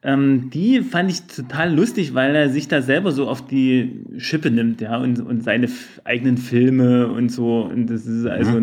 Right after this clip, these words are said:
Speaker 1: eine, eine sehr unterhaltsame Serie, finde ich. Hat sicher auch, also ich habe jetzt erst zwei Folgen gesehen, aber die, die fand ich schon mal sehr lustig.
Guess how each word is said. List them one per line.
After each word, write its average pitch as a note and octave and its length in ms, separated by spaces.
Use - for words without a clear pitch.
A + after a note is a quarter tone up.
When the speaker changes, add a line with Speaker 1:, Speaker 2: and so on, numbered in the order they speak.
Speaker 1:
eine, - 80
eine A#2 320
sehr B2 320
unterhaltsame A#2+ 680
Serie, A#2 340
finde A2+ 320
ich. - 160
Hat - 220
sicher A#2+ 280
auch, A#2+ 260
also - 120
ich A2 120
habe C#3+ 100
jetzt C#3 140
erst B2+ 180
zwei C#3 160
Folgen C#3+ 320
gesehen, B2+ 380
aber A#2+ 180
die, A#2+ 200
die B2 240
fand B2 240
ich B2 100
schon - 180
mal B2 80
sehr B2+ 180
lustig. B2 520